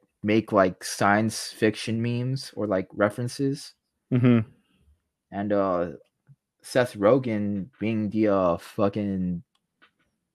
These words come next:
Speaker 1: cursing, smoking pot alien kind of
Speaker 2: <laughs>
Speaker 1: just fits.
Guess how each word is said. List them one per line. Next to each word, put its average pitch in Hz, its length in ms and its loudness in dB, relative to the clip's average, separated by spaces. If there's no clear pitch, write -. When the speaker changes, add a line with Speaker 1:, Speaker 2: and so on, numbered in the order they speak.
Speaker 1:
cursing, 117 920 2
smoking 123 760 0
pot 117 480 0
alien 110 880 -2
kind 127 220 2
of 117 80 2
Speaker 2:
<laughs> 131 40 4
Speaker 1:
just - 300 -2
fits. - 580 -2